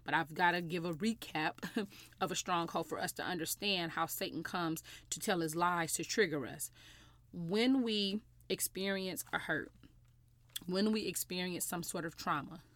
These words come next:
what we do, um, usually unconsciously, is we start to develop,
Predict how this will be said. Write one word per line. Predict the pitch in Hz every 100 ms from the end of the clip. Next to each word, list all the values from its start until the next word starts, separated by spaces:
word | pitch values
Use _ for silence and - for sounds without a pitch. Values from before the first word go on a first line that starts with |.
| -
what | 170 170 220 -
we | 202 170
do, | 160 226 185 156 - - - - - -
um, | 175 160
usually | 165 156 165 226 208 190 160
unconsciously, | 175 - 202 220 190 160 156 147 156 - - - - -
is | 185 170 165 165 - -
we | 185 202
start | - 214 180 -
to | 175
develop, | 165 147 196 214 160 151 -